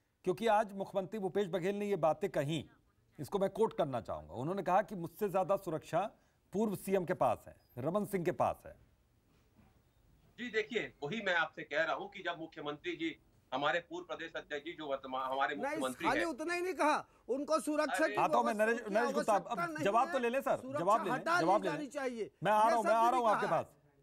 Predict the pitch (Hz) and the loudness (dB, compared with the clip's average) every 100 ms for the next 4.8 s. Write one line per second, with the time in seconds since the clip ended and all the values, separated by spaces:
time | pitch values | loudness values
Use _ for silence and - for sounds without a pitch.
0 | _ _ _ _ 160 196 - 175 - 170 | _ _ _ _ -4 -4 0 0 0 0
1 | 349 151 123 349 392 - 440 339 320 349 | 0 0 -2 0 0 0 -8 -8 -4 -2
2 | 403 349 262 - _ _ - 294 349 392 | 0 -2 -4 -8 _ _ -10 -6 2 2
3 | 381 311 330 359 285 381 349 339 339 339 | 2 2 4 4 0 -6 0 2 4 2
4 | 330 330 285 285 240 185 147 | -2 -6 -4 -4 -4 -8 -10